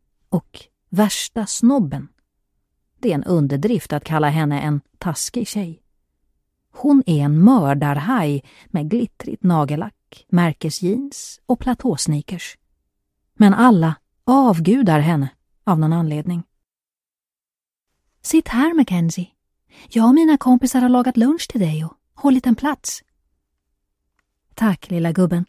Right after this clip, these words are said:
Jag skulle gärna sitta vid nördbordet, men jag har inte vaccinerat mig mot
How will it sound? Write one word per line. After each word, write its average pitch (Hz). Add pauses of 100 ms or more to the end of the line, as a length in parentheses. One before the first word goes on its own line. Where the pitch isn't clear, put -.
(380)
Jag 254
skulle 262
gärna 247
sitta 254
vid 240
nördbordet, 214 (100)
men 220
jag 220
har 208
inte 220
vaccinerat 247
mig 233
mot 208